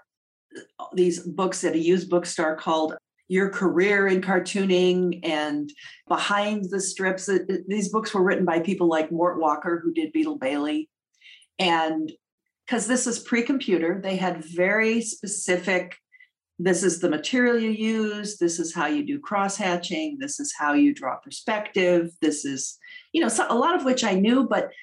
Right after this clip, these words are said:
I didn't know the craft of cartooning very well. And I had to learn as I went along. But, you know, basically I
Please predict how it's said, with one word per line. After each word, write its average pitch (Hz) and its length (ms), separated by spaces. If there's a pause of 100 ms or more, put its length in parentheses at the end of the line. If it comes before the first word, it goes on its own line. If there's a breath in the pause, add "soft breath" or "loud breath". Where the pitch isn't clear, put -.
(160 loud breath)
I 190 60
didn't 269 400
know 220 200
the 180 100
craft 165 400
of 170 120
cartooning 156 560
very - 240
well. - 360 (100)
And 165 400 (500 loud breath)
I 175 100
had 220 220
to 214 80
learn 185 460
as 151 320
I 147 460
went 156 280
along. 143 640 (160)
But, 156 200 (260)
you 202 100
know, 147 200
basically 160 480
I 143 260